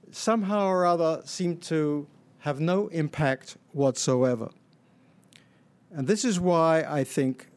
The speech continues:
this particular book is so important, because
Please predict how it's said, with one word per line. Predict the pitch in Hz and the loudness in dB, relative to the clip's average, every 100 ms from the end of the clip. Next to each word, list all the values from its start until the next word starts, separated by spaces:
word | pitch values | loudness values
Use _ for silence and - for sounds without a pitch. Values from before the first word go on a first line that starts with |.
| _ | _
this | 147 175 | -4 -4
particular | - 180 - 175 160 139 | -4 -6 -6 -6 -4 -4
book | 139 131 - - | -4 -8 -10 -12
is | 147 | -8
so | - 151 147 | -2 0 0
important, | 143 127 151 123 - 104 - _ _ _ _ _ _ _ _ _ _ _ _ | -4 -8 -6 -6 -8 -14 -18 _ _ _ _ _ _ _ _ _ _ _ _
because | 165 160 175 180 175 143 - | -4 -2 0 2 2 0 -6